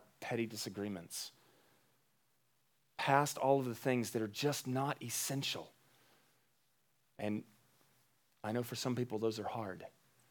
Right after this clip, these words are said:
but they're not as big as us being together as one body in Christ. All right, take a breath.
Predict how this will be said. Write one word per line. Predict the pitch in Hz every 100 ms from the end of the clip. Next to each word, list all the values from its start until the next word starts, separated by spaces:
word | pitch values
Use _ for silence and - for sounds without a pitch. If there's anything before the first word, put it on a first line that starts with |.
| _ _ _ _ _ _ _ _ _ _
but | 110 -
they're | 117
not | 113 120
as | 117 -
big | 113 110 101 - - _ _ _ _ _
as | 104 -
us | - 107 -
being | 101 101
together | 98 95 98 95
as | 90 92
one | 90
body | 82 82 85
in | -
Christ. | - - - - - - _ _ _ _ _ _ _ _ _ _ _ _ _ _ _ _ _ _ _ _ _ _ _ _ _ _ _ _ _ _ _ _ _ _ _ _ _ _ _ _ _ _ _ _ _ _ _ -
All | - - - - - - - - 92
right, | -
take | 120
a | 98
breath. | 92 82 -